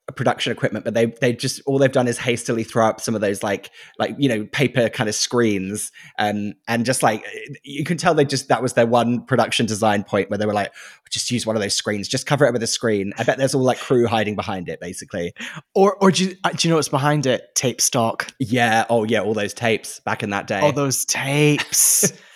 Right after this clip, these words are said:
Speaker 2: Those heavy, heavy tapes.
Speaker 1: Oh, my God.
Speaker 2: Oh,
Speaker 1: Oh,
Speaker 2: and,
Speaker 1: my
Speaker 2: and a battery charging for one of the cameras.
Speaker 1: Have I ever told you this story? It's not that interesting, but I worked on this weird reality show that was about parenting back in the U K when I was, like,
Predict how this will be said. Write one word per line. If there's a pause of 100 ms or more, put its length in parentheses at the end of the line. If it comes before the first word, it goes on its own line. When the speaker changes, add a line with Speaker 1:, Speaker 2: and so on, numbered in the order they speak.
(140)
Speaker 2:
Those
heavy,
heavy
tapes.
Speaker 1:
Oh,
my
God. (120)
Speaker 2:
Oh,
Speaker 1:
Oh,
Speaker 2:
and,
Speaker 1:
my
Speaker 2:
and
a
battery
charging
for
one
of
the
cameras.
Speaker 1:
Have
I
ever
told
you
this
story?
It's
not
that
interesting,
but (320)
I
worked
on
this (140)
weird
reality
show
that
was
about
parenting
back
in
the
U
K
when
I
was,
like,